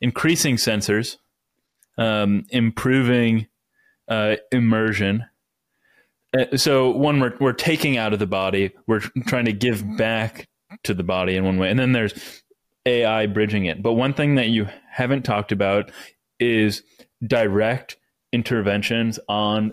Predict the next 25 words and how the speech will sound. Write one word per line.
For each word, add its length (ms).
the 120
brain 360
itself. 640
And 440
there 180
are 260
two 280
ways 640
in 80
which 160
I 60
see 200
you 240
working 440
on 180
this 320
and 500
continuing 520
to 100
work 140
on 120
this 180
in 60
the 60
next, 400